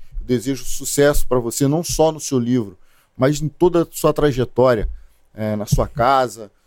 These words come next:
nos seus planos, nos seus projetos, que a mão de Deus possa estar estendida pra você e, e, e faça prosperar. Tudo onde, onde você colocar a mão possa prosperar e onde você colocar a planta dos seus pés, que impetre a,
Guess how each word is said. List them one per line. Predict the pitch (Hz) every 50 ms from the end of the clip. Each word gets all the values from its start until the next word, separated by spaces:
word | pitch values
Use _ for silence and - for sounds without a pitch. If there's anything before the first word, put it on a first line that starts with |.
| _ _ _
nos | - 113 -
seus | - 139 127 127 -
planos, | - - - 131 135 131 127
nos | -
seus | - 127 -
projetos, | - - 104 110 104 117 127 135 - -
que | - 143
a | 135
mão | 127 135 147 156
de | 143 139
Deus | 131 143 143 -
possa | - - 143 -
estar | - - 151
estendida | 147 - - - - 143 131 120 - 151 143 139
pra | - 139 135
você | 123 123 117 - - 131 139 143 - - _ _ _ _ _ _ -
e, | 120 131 143 151 147 110 147 139 - -
e, | - 139 135
e |
faça | - - 143 - - 143
prosperar. | - 139 - - - - 120 110 104 101 - - - - - - - - -
Tudo | - 226 196 233 214 - -
onde, | 180 185 175 165 165 147 127
onde | 165 180 175 -
você | - - 156 - 175
colocar | 131 143 156 151 143 - - 151
a | 139
mão | 131 127 135 139 147 139 - - - - - -
possa | - 135 143 - 147
prosperar | - - 135 139 - - - 120 110 117 139 147 147
e | 143
onde | 160 175 175 147
você | 143 - - 160
colocar | - 147 143 135 120 - 135 135
a |
planta | - - 139 143 143 -
dos | - -
seus | - 135 123 -
pés, | - - 120 127 139 139 - - - - - - - - -
que | - 123
impetre | 123 113 - 135 131 131 123 - 131
a, | 127 117 95